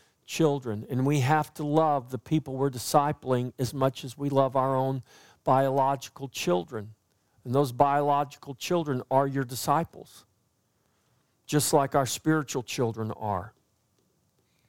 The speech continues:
Paul was committed to the command of Christ to disciple the nations. In verse eleven, it tells us that he continued there a year and six months, teaching the word of God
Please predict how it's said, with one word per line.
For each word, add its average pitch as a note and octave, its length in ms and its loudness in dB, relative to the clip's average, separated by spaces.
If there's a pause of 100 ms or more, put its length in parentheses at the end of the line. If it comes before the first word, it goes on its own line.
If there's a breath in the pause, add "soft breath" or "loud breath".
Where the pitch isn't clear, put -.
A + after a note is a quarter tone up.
(400)
Paul D#3+ 300 2
was D#3+ 200 -4
committed D3+ 500 0 (160)
to C#3+ 120 -4
the C#3+ 100 -2
command C#3+ 560 0
of A#2 120 -8
Christ A#2 520 0
to C3 80 -6
disciple B2+ 640 0
the B2 100 -4
nations. B2 720 -4 (720 loud breath)
In C#3 80 0
verse D#3+ 260 2
eleven, D#3+ 380 2
it D3 100 -4
tells D3+ 340 2
us D3 180 -2
that C3+ 180 2
he D3+ 100 0
continued F3 640 0
there C#3+ 300 0
a C#3 80 0
year D3+ 400 0
and C#3+ 160 -4
six - 380 -6
months, B2 400 -2
teaching D3+ 480 -4
the B2+ 80 -2
word C3+ 260 0
of B2+ 100 -8
God A#2 380 0